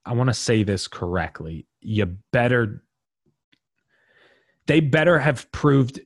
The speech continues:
to you that what they're coaching you works before you hire them. And I'm telling you right now, you really have to,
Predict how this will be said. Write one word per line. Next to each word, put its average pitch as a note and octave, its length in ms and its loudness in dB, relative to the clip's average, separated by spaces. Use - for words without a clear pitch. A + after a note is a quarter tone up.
to D3 380 4
you E3+ 560 4
that A#2 340 -2
what A#2 460 0
they're C3 200 2
coaching C3 480 0
you C#3 160 6
works A#2 500 0
before A#2 440 -4
you B2+ 160 2
hire F2+ 280 -2
them. F#2+ 280 -6
And B2+ 80 2
I'm B2 100 -2
telling D#3 260 2
you D#3 80 4
right C#3+ 160 2
now, C3 200 0
you A2 300 0
really C#3 640 2
have - 640 -4
to, G2+ 300 -4